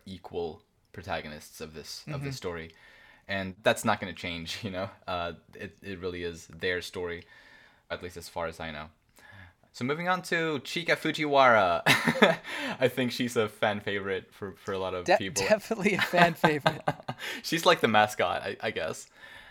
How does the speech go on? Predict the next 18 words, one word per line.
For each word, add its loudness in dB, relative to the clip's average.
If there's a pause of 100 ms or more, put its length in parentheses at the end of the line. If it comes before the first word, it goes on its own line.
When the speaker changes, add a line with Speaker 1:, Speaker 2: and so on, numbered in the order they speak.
(180)
Speaker 2:
Yeah, 2 (240)
that's -14
a -6
good -6
way -2
to -10
put -4
it. -8 (200)
Speaker 1:
She -4
is -10
introduced, -4
like, -4
early -2
on 2
as -10
this -12
clueless, -8
absent-minded -10